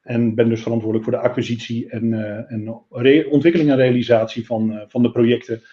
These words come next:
Met name in de regio Rijnmond en, eh, en West-Brabant. Nou, dat doe ik uiteraard niet alleen. Dat doe ik met, eh, zo'n veertig collega's.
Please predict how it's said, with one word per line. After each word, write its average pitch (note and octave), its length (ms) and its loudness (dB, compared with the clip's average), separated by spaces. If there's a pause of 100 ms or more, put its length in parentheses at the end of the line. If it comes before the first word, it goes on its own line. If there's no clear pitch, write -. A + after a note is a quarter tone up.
(180)
Met A#2+ 160 2
name D#3+ 280 4
in C#3 100 2
de C3 60 4
regio C3 280 2
Rijnmond A2+ 420 0
en, G#2+ 220 -10
eh, G#2+ 160 -18
en A2 80 -4
West-Brabant. A#2 720 -4 (1120)
Nou, G#2 140 -4
dat G#2 100 2
doe C#3+ 100 8
ik D3 60 6
uiteraard C3+ 340 6
niet D#3+ 160 4
alleen. E3 360 4 (840)
Dat B2+ 180 -2
doe B2+ 140 4
ik A2+ 80 2
met, A#2+ 260 0
eh, B2 200 4
zo'n C3 220 0
veertig F3 340 2
collega's. D#3 720 2